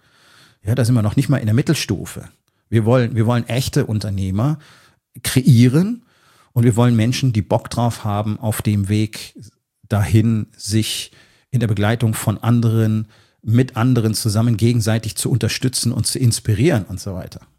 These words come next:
Ja, und das findest du eben auf so Low-Level-Geschichten häufig nicht, aber ich will mich jetzt hier nicht verzetteln. Ähm, also grundsätzlich ist es so,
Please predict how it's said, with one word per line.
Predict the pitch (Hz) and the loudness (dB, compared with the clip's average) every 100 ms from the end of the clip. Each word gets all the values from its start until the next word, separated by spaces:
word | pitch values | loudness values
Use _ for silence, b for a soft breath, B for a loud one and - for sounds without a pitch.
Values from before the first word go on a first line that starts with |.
| _ | _
Ja, | 98 | -8
und | - - | -6 -4
das | 113 | -2
findest | - 139 135 - | 0 0 0 -2
du | |
eben | - 123 | 0 0
auf | 120 120 | 0 -2
so | - 117 | 0 0
Low-Level-Geschichten | 110 107 127 123 110 123 139 123 - 120 - - 110 | 2 4 4 4 2 0 0 -2 -2 -4 -4 -6 -2
häufig | 110 113 113 | -2 -2 -2
nicht, | 107 110 101 | 0 -2 -2
aber | 104 104 | -4 -4
ich | - 110 110 | -6 -8 -4
will | 101 | -2
mich | 110 | -2
jetzt | 101 95 | -2 -4
hier | 104 | -4
nicht | 98 - | -4 -6
verzetteln. | 95 85 - B B B B B B B - | -8 -8 -12 B B B B B B B 0
Ähm, | 117 120 120 117 - _ _ _ _ - | 2 4 4 0 -6 _ _ _ _ 0
also | 123 | 2
grundsätzlich | 120 143 135 123 120 | 4 2 2 0 0
ist | 113 | 0
es | 110 | 2
so, | - 120 135 | 4 2 0